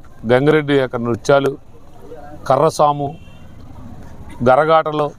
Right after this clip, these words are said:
భావితరాల పిల్లలందరికీ తెలిసే విధంగా ఈ కార్యక్రమం ఏర్పాటు చేయడం జరిగింది. దీంట్లో పెద్ద ఎత్తున మహిళలు పాల్గొంటా ఉన్నారు. దీనికన్నా ముందుగా చెప్పుకోవాల్సిన విశేషం ఏంటంటే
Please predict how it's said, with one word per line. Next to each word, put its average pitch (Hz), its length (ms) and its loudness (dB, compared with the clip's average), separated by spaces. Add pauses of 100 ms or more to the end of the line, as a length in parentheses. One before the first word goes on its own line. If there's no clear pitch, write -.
(880)
భావితరాల 156 540 4
పిల్లలందరికీ 139 600 0
తెలిసే 127 280 0
విధంగా 127 300 2
ఈ - 100 -2
కార్యక్రమం 120 520 0
ఏర్పాటు 117 280 -4
చేయడం 113 280 -6
జరిగింది. 117 280 -6 (160)
దీంట్లో 135 380 0
పెద్ద 117 220 0
ఎత్తున 127 220 -2 (580)
మహిళలు 131 340 2
పాల్గొంటా 123 480 0
ఉన్నారు. 123 200 -4 (560)
దీనికన్నా 143 420 2
ముందుగా 156 280 2 (420)
చెప్పుకోవాల్సిన 143 480 0 (100)
విశేషం 139 360 2
ఏంటంటే 127 320 2